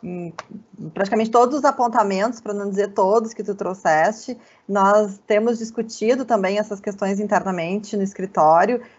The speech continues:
e a nossa recomendação tem sido exatamente nesse sentido, de que as empresas se adiantem, procurem, apesar de todas as dificuldades operacionais desse momento, os órgãos ambientais pra,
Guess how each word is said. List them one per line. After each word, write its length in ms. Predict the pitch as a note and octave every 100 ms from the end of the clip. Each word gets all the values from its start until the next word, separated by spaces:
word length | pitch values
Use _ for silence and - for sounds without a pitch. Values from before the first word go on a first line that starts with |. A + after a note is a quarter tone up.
| -
e 160 | G#3
a 120 | G#3 G3+
nossa 280 | F#3+ G#3+
recomendação 720 | A#3 A#3 A#3 G#3+ G3+ G#3 G3+ A3
tem 180 | A3+ A3
sido 200 | A3+ G#3+
exatamente 580 | G#3 F3+ C4+ A3+ A#3
nesse 180 | A#3 A#3+
sentido, 640 | - A#3+ A3+ - G#3 F#3
de 160 | E3+ F3+
que 400 | G3 G3+ F#3+ G3 - -
as 180 | F#3+ F#3+
empresas 540 | G#3+ G3+ G#3+ G#3+ A3+
se 200 | - A#3
adiantem, 800 | G#3 G3 F3+ F3+ G3+ B3+ D4+ C#4 - _ -
procurem, 760 | A#3 A3+ - A#3+ D4+ D4+ A#3
apesar 560 | G3 G3+ G3 F#3 F#3+ G#3+
de 100 | G3+
todas 480 | G3+ G#3 B3+ A#3 G#3+
as 200 | G#3 G3
dificuldades 580 | A3 A3 G3 F#3 G3
operacionais 880 | G#3+ A3 G3 G3 G#3+ G3+ E3+ G3 A#3+
desse 260 | F#3+ F#3+ F#3+
momento, 500 | F3+ F3 F3 G3+ G3+ - _
os 160 | F#3
órgãos 360 | G3 G3 G#3+ G#3+
ambientais 880 | G#3+ G3 F#3 F#3+ D#3+ E3+ G#3 A#3 - - _
pra, 480 | - G3 G3+ A#3 A3+